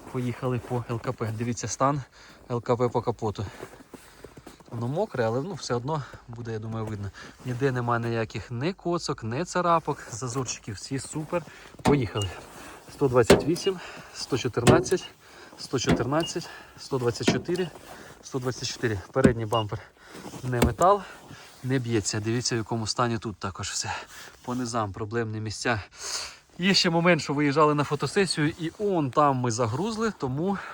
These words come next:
знімаємо прям, прям біля гаража. Тому трішки загрузли, але машинка виїхала, то є добре. Показую по низам,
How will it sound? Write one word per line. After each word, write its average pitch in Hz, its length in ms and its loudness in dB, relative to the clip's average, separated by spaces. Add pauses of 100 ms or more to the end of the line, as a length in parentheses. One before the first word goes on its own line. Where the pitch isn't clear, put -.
знімаємо 135 480 0
прям, 135 380 2
прям 135 260 2
біля 123 260 2
гаража. 110 420 0 (400)
Тому 120 180 0
трішки 135 300 -2
загрузли, 151 400 -2
але 127 140 0
машинка 123 400 -2
виїхала, 151 440 -4
то - 120 -4
є 131 80 2
добре. 104 300 -2 (320)
Показую 127 420 4
по 135 140 0
низам, 175 400 -2